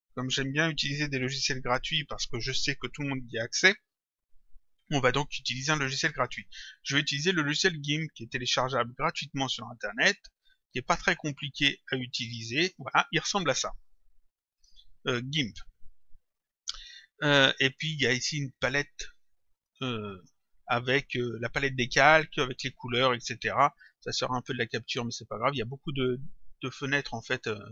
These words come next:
pour travailler. C'est un logiciel qui est de retouche photo, donc qui permet de faire beaucoup de choses au niveau de la retouche photo. On peut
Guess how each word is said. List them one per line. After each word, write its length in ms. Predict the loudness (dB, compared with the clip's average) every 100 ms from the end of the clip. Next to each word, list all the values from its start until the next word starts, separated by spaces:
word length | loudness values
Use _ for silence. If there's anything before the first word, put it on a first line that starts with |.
| -16 -16
pour 80 |
travailler. 440 | -10 -8 0 2 0 -8 -14 -2
C'est 160 | 4
un 60 | 6
logiciel 320 | 6 2 2
qui 100 | 0
est 100 | -2 _
de 100 | -2
retouche 360 | 0 0 -2 0
photo, 400 | 0 0 -2 -4
donc 160 | -6 -6
qui 140 | -6 -2
permet 260 | 0 0
de 60 | 0
faire 140 | -2
beaucoup 300 | 0 -4 -4
de 60 | -2
choses 300 | 2 2 2
au 60 | -2
niveau 220 | 0 0
de 60 |
la 80 | 2
retouche 480 | 2 0 0 -4 -2
photo. 320 | -2 -4 -6 -10 _ -20 _ _ _
On 80 | -12
peut 220 | -4 -2